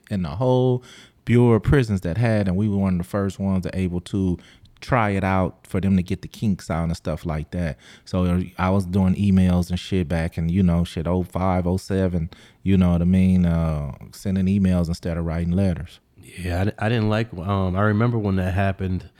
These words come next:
Speaker 2: I felt like I didn't wanna email no one in prison because now you have a digital permanent record of your communication.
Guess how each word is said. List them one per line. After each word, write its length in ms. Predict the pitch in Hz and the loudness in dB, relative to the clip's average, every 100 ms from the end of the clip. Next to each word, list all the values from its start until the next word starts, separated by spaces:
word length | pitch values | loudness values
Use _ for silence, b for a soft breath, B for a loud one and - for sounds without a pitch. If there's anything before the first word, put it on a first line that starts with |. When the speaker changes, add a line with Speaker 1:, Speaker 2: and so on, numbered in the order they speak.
| b b b - | b b b -8
Speaker 2:
I 120 | 95 | -8
felt 320 | - 113 92 | -4 -4 -2
like 260 | 98 95 90 | 0 0 0
I 100 | 107 | 0
didn't 200 | 107 104 | 2 2
wanna 180 | 98 - | 2 0
email 560 | 104 101 98 90 87 | 0 2 2 2 0
no 160 | 90 90 | 0 0
one 240 | 92 90 | 0 0
in 80 | 85 | -2
prison 420 | - 107 92 82 | -4 -4 -2 -4
because 360 | 80 - 92 82 | -8 -4 -2 0
now 240 | 95 98 | 2 2
you 200 | 92 92 | 2 0
have 220 | 92 90 | 0 0
a 60 | 85 | -2
digital 640 | 78 95 104 104 104 104 | -6 -6 -4 -2 -2 -4
permanent 560 | 95 - 101 95 92 76 | -4 -4 -2 0 -2 -2
record 340 | 92 98 90 | -2 -4 -6
of 140 | 82 78 | -6 -8
your 80 | 80 | -8
communication. 880 | 92 90 85 - 98 95 - 92 | -6 -4 -4 -4 -4 -4 -4 -6